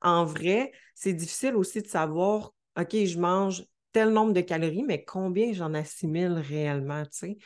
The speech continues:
S'il y a une fille qui veut prendre de la masse, puis que son poids bouge jamais, puis que ses photos bougent jamais, ben clairement, elle assimile pas ses, ses calories de la bonne façon, tu sais. Fait qu'il y a tout ça à tenir compte. Donc, quand on dit aussi que la digestion, c'est important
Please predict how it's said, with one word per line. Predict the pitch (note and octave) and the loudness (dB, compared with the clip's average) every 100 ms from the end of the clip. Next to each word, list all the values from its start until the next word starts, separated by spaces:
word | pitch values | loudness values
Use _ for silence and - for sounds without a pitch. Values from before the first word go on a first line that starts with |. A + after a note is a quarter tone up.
| - - | -20 -12
S'il | - | 2
y | G3+ | 2
a | |
une | G3+ | 4
fille | B3 | 0
qui | A3+ | 0
veut | F3 E3+ | 2 2
prendre | E3+ F3+ F#3 G#3 | 2 -2 2 2
de | F#3 | 2
la | D#3 | 0
masse, | D3+ E3 G#3+ - | 0 0 -2 -6
puis | - | -14
que | - | -6
son | E3 D3+ | -4 -4
poids | - F#3 F#3+ | 0 2 2
bouge | E3 E3 E3 | 0 0 0
jamais, | D3 C#3+ E3+ G3+ | -2 -2 0 0
puis | G3+ | 0
que | - | -4
ses | E3+ | -4
photos | D#3+ D#3 G3 | -4 0 0
bougent | F3 E3 D#3+ D3+ | 0 -2 -4 -2
jamais, | D3 C#3+ D#3+ G#3 | -2 0 -2 0
ben | D#3+ | -2
clairement, | D3+ F#3+ F3+ A#3+ | -2 -4 -2 -2
elle | G3+ | -2
assimile | F3 - E3+ D#3+ D#3 | -2 -2 -2 -2 -2
pas | F#3+ F#3+ | -2 -2
ses, | - - D#3 C#3+ | -4 -4 -4 -4
ses | C#3+ D#3 | -6 -8
calories | D#3+ D3+ D3+ E3+ | -4 -2 -2 -4
de | E3+ | -6
la | C#3+ | -6
bonne | C#3+ D3+ | -6 -8
façon, | - C#3 - D3 C#3 | -10 -12 -10 -10 -10
tu | - G#3 | -10 -12
sais. | - _ - - - - | -12 _ -20 -20 -20 -20
Fait | - D3+ | -6 -6
qu'il | D3 D#3 | -2 -2
y | D#3 | -2
a | |
tout | D#3 B3+ | -2 -4
ça | B3+ - G#3 | -2 0 2
à | D#3+ | 2
tenir | - D3+ D3 - | 0 -4 -6 -4
compte. | E3+ E3+ D3 | -4 -4 -2
Donc, | D3+ D3+ | -4 -2
quand | G#3 A3 | 0 2
on | |
dit | F3 F#3+ G#3 | 2 2 2
aussi | E3+ - - G3 | 2 -2 -6 -6
que | - F#3 F3+ | 0 2 4
la | F3 D3+ | 2 0
digestion, | C#3+ D#3+ D#3 F3 F3+ | -2 -2 -2 -2 -4
c'est | F3 | -4
important | D3 D3+ C#3+ - F#3 | -6 -6 -6 -4 -2